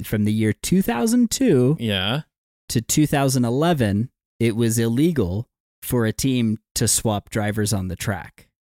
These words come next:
Speaker 1: considering it fixing the race.
Speaker 2: How do you monitor that? That is wild. I mean, in my head, I'm just thinking that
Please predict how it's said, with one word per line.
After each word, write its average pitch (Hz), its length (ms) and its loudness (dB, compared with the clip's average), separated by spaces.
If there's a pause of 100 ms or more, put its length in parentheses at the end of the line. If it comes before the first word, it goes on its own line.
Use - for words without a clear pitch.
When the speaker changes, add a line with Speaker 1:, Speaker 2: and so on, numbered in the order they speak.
Speaker 1:
considering 117 520 0
it - 140 -6
fixing 120 680 0
the 107 100 -2
race. 107 640 -4 (840)
Speaker 2:
How 220 300 0
do 185 60 0
you 117 160 2
monitor 135 640 0
that? 80 260 -8 (220)
That 220 120 2
is 185 160 2
wild. 208 480 2
I 143 100 0
mean, 156 200 2 (280)
in 156 120 2
my 160 160 4
head, 220 240 2
I'm 117 100 0
just 110 180 -2
thinking 107 360 0
that 98 300 -2